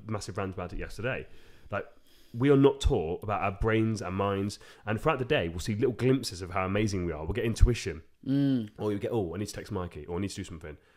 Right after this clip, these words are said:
Speaker 1: And there's something really positive comes of it.
Speaker 2: Yep.
Speaker 1: That is a power. That, that, that's, there's something there. Like, you're a powerful person, or you'll be faced with real adversity in a day, and you'll overcome it.
Speaker 2: It's our
Speaker 1: Like,
Speaker 2: spiritual path,
Speaker 1: yeah,
Speaker 2: isn't
Speaker 1: you,
Speaker 2: it?
Speaker 1: you'll find the strength to do it. Like, something will happen with your,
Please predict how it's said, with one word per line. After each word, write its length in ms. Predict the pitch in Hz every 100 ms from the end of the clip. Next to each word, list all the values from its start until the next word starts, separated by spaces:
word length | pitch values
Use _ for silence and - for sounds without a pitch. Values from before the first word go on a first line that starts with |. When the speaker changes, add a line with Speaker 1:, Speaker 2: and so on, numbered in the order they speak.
| _
Speaker 1:
And 80 | 104
there's 120 | 110
something 200 | 135 131
really 140 | 117 110
positive 380 | 120 117 123
comes 180 | - 117
of 140 | 98 139
it. 120 | - -
Speaker 2:
Yep. 320 | - 117 - - - _ _ _ _ -
Speaker 1:
That 180 | 147 156
is 80 |
a 60 | 143
power. 400 | - 120 123 170 -
That, 180 | 127
that, 180 | 120 -
that's, 280 | 147 - -
there's 200 | 131 120
something 280 | - 135 131
there. 100 | 131
Like, 140 | 95
you're 160 | 110 139
a 40 |
powerful 280 | 123 139 127
person, 220 | 127 127
or 140 | 117 113 - -
you'll 100 | 107
be 60 |
faced 240 | 113 135 120
with 120 | 104
real 160 | 131 131
adversity 520 | 101 127 127 - 98
in 80 | 90
a 20 |
day, 340 | 113 80 76 90
and 80 |
you'll 100 | 98
overcome 360 | 101 104 - 107
it. 180 | 143 -
Speaker 2:
It's 100 | -
our 40 | 120
Speaker 1:
Like, 200 | - 117
Speaker 2:
spiritual 380 | 139 - 120 104
path, 300 | 143 120 -
Speaker 1:
yeah, 160 | 208
Speaker 2:
isn't 80 | 220
Speaker 1:
you, 60 | 175
Speaker 2:
it? 80 | 160
Speaker 1:
you'll 100 | 180
find 500 | - 190 214 165 117
the 60 |
strength 320 | 113 - 147 117
to 60 |
do 100 | 160
it. 60 | 123
Like, 100 | 107
something 280 | 180 175 143
will 100 | 135
happen 220 | 151 143
with 120 | 117
your, 300 | 120 117 113